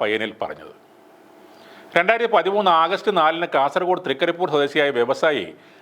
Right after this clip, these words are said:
അബ്ദുൾ സലാം ഹാജിയുടെ വീട്ടിൽ അതിക്രമിച്ച് കയറിയ ഒരു സംഘം സലാം ഹാജിയെയും കുടുംബത്തെയും ആക്രമിച്ച് ബന്ധനസ്ഥരാക്കി കൊള്ള നടത്തുകയായിരുന്നു.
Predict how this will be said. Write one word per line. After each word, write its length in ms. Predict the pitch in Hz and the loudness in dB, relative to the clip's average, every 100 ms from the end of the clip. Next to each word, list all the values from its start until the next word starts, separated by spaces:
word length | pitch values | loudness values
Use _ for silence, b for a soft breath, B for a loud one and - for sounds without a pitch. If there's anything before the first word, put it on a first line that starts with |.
| B 147 | B 0
അബ്ദുൾ 240 | 160 202 208 | 0 0 0
സലാം 240 | 165 156 156 | 2 2 2
ഹാജിയുടെ 360 | 143 143 151 143 | 0 0 -2 -2
വീട്ടിൽ 220 | 139 135 127 | -4 -6 -4
അതിക്രമിച്ച് 440 | 123 151 170 160 147 | -2 -2 -2 -2 0
കയറിയ 260 | 127 123 120 | 0 2 0
ഒരു 100 | 113 135 | -2 -4
സംഘം 260 | 110 117 - - B B B - | -2 -4 -6 -20 B B B 0
സലാം 240 | 160 180 175 | 2 2 0
ഹാജിയെയും 360 | 170 165 165 143 | 0 0 -2 -2
കുടുംബത്തെയും 480 | 139 151 147 139 139 113 | -2 -2 0 0 0 0
ആക്രമിച്ച് 400 | 131 147 147 147 117 | 0 -2 -6 -4 -2
ബന്ധനസ്ഥരാക്കി 760 | 120 123 151 147 135 107 - - - | -2 -2 -2 0 0 0 -4 -14 -2
കൊള്ള 160 | 135 160 151 | 0 2 0
നടത്തുകയായിരുന്നു. 580 | - - 87 - - | -2 -8 -12 -12 -16